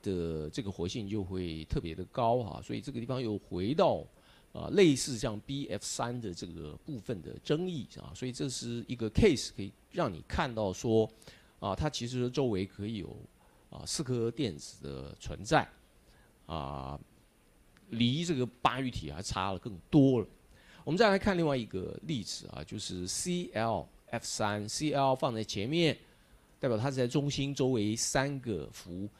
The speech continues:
那现在 total 是四个卤素，四七二十八，OK，那它就是二十八，那三八二十四啊，缺四颗啊，所以你现在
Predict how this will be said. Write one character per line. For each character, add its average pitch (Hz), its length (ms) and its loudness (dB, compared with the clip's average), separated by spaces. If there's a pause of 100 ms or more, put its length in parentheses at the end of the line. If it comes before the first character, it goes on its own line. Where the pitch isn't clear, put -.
(100)
那 156 120 -2
现 156 200 0
在 135 60 0
total 160 440 4 (320)
是 104 300 -8
四 196 420 0
个 98 260 -2
卤 87 220 -8
素， 135 220 -4
四 - 220 -2
七 151 200 -2
二 127 120 0
十 - 200 -6
八 120 260 4 (400)
，OK， 107 320 -4 (340)
那 156 140 -2
它 175 180 4
就 170 160 0
是 143 80 -2
二 139 160 -2
十 110 60 -10
八， 104 240 -2 (420)
那 147 120 0
三 170 640 4
八 156 240 6
二 160 160 4
十 131 160 -2
四 - 260 4 (280)
啊， - 260 -20
缺 139 320 -2
四 135 400 2
颗 120 360 -4 (160)
啊， - 160 -8
所 135 120 -6
以 120 60 -4
你 92 100 -6
现 143 160 -2
在 107 100 -4